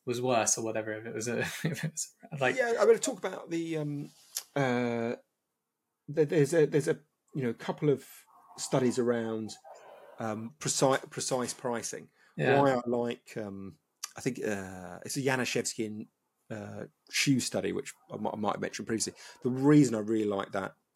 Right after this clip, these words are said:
Speaker 2: Uber one is it's not in a lab setting. You know, the,
Speaker 1: Yeah.
Speaker 2: the,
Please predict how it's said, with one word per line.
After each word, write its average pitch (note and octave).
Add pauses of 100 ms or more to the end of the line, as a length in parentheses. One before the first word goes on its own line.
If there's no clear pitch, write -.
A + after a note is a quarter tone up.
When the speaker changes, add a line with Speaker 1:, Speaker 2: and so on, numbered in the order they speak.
(160)
Speaker 2:
Uber B2
one - (500)
is A2
it's -
not C3
in G2
a F#2+
lab G#2
setting. - (400)
You F#2+
know, F#2
the, E3
Speaker 1:
Yeah. D#3+
Speaker 2:
the, G#2+